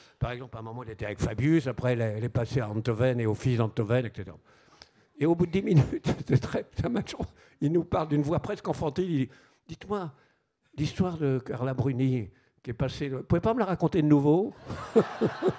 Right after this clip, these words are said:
Et c'est vrai que, mais c'est injuste en même temps ce que je dis, parce que moi j'ai eu des discussions avec Chirac, Chirac, il avait une conversation très intéressante, hein.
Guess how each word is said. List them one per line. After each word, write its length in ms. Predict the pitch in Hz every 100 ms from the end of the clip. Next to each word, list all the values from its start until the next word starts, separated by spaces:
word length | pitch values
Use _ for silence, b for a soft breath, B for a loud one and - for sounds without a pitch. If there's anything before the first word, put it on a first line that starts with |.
| - 349 - - - - - - - B B B B
Et 60 |
c'est 240 | 143 - 175
vrai 180 | - 392
que, 100 | - B B B
mais 240 | 170 185 - B -
c'est 180 | -
injuste 420 | 180 190 180 240 190
en 60 |
même 160 | 160 165
temps 100 | 165
ce 80 | -
que 120 | 165
je 100 | 151
dis, 100 | 226
parce 180 | 175 -
que 220 | 151 127 B B
moi 160 | 131 170
j'ai 160 | 139
eu 20 |
des 120 | 139 135
discussions 340 | - 139 147
avec 100 | 127
Chirac, 420 | 147 135 226 - - -
Chirac, 460 | - - 131 214 202 B B B -
il 100 | 139
avait 140 | 139
une 80 | 135
conversation 560 | 139 127 110 123 - 196
très 240 | - 170
intéressante, 600 | 151 135 139 - 320 -
hein. 140 | 135